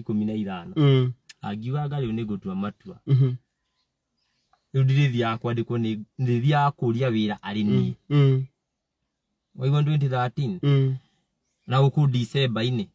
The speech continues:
Speaker 2: Mm.
Speaker 1: Rĩu ngiuga rĩu niĩ reke thiage ngoria wĩra arĩmi.
Speaker 2: Mhm.
Speaker 1: O harĩa ndona kĩbarũa kĩaga rĩ, ngaiga nĩ?
Speaker 2: Mm.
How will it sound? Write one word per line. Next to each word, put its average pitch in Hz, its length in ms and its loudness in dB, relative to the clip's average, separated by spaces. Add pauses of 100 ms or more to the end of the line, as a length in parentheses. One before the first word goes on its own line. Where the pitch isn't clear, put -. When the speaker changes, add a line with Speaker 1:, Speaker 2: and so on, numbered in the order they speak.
Speaker 2:
Mm. 143 320 4 (120)
Speaker 1:
Rĩu 135 140 -4
ngiuga 131 260 -4
rĩu 98 140 -4
niĩ 92 180 -6
reke 92 320 -8
thiage 87 260 -6
ngoria 90 340 -12
wĩra 90 300 -12
arĩmi. 180 320 -16
Speaker 2:
Mhm. 139 220 4
Speaker 1:
O 135 60 2
harĩa 135 220 -2
ndona 120 260 -2
kĩbarũa 110 420 -6
kĩaga 147 420 0
rĩ, 110 120 -2
ngaiga 113 300 -2
nĩ? 156 140 0 (140)
Speaker 2:
Mm. 139 340 4